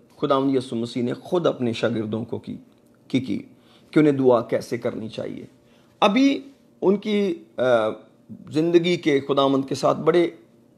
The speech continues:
इब्तदाई दिन थे, बड़े शुरू के ही दिन थे जब खुदावंद ने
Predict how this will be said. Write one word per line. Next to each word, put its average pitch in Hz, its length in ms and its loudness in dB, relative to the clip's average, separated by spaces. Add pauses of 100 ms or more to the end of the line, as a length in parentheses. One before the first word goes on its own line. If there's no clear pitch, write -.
(140)
इब्तदाई 165 580 4
दिन 131 280 0
थे, - 140 -14 (440)
बड़े 170 220 6
शुरू 240 360 2
के 247 80 0
ही 196 80 4
दिन 127 300 0
थे 117 140 -4 (600)
जब 123 260 4
खुदावंद 127 460 4
ने 117 180 0